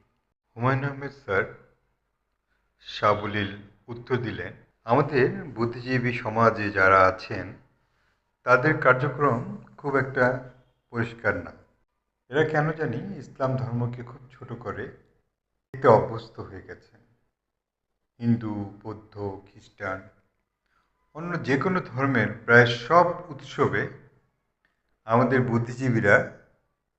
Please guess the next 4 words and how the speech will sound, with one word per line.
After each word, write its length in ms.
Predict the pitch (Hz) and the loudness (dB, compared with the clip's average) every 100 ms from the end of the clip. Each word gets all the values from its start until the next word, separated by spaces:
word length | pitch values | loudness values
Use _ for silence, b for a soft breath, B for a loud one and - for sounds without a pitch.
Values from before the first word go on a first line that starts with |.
| _ | _
উপস্থিত 600 | 123 120 - - - 113 - - _ _ _ _ _ | -12 -12 -14 -18 -6 -6 -6 -16 _ _ _ _ _
থাকেন, 340 | 117 110 92 - _ _ _ _ _ _ _ _ _ _ 101 | -8 -8 -14 -20 _ _ _ _ _ _ _ _ _ _ _
বক্তৃতা 440 | 101 107 - 117 139 | -8 -8 -8 0 2
করেন, 440 | 107 101 101 101 | 4 4 4 2